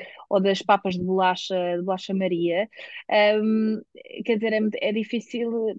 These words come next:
pensar num, num, eh, neste paradigma em que não só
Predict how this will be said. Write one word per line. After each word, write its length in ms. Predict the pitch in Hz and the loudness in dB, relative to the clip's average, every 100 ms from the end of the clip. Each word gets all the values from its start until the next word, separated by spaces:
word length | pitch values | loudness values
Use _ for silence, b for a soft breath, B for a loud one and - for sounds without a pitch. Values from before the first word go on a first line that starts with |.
| - | -4
pensar 340 | 233 220 226 220 | -2 0 2 2
num, 240 | 220 220 | 2 0
num, 340 | 226 220 220 214 b b _ _ - | -2 -2 -6 -8 b b _ _ -8
eh, 140 | 208 | -2
neste 220 | 214 208 - | 0 -2 2
paradigma 520 | 220 208 254 226 190 165 | 2 4 4 4 2 2
em 140 | 190 196 | 0 -2
que 240 | - 214 | 0 0
não 180 | 202 208 | 0 -2
só 400 | 202 226 214 190 | -2 2 4 4